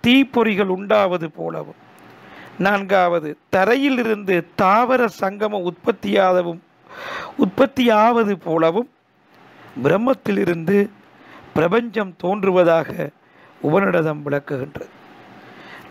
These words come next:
நமது புலன்களினாலோ அறிவினாலோ இறைவனை காண நினைப்பது ஒருவன்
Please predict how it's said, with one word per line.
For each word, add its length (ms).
நமது 320
புலன்களினாலோ 920
அறிவினாலோ 720
இறைவனை 580
காண 400
நினைப்பது 500
ஒருவன் 440